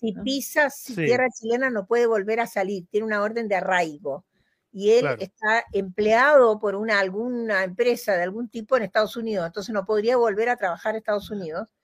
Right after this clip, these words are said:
Speaker 1: donde tienes una familia nueva, esta es la tercera señora, tengo entendido, y, eh, le debe una cantidad sin-, significativa de dinero, doscientos, trescientos mil dólares a sus hijos que no ha pagado en, eh,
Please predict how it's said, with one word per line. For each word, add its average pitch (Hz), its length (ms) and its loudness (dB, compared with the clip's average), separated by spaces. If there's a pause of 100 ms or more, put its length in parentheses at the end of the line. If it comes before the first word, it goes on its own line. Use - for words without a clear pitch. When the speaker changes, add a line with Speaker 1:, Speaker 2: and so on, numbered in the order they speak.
(500)
Speaker 1:
donde 170 280 -2
tienes 202 300 0
una 175 300 -6
familia 196 480 0
nueva, 220 580 2 (100)
esta - 220 -14
es 160 60 -6
la 160 120 -4
tercera 185 360 -6
señora, 196 420 -2
tengo 175 160 -6
entendido, 190 640 0 (440)
y, 226 460 -4
eh, 175 380 6
le 175 160 0
debe 226 640 4 (380)
una 220 260 -2
cantidad 175 340 0
sin-, 170 280 -8 (380)
significativa 165 760 -2
de 202 120 8
dinero, 202 460 6
doscientos, 214 520 -2
trescientos 175 400 -6
mil 190 160 -4
dólares 220 580 6 (480)
a 156 100 -4
sus - 280 -10
hijos 247 420 0 (100)
que 175 160 2
no 196 140 0
ha 214 80 0
pagado 208 580 6
en, 165 300 2
eh, 147 280 -6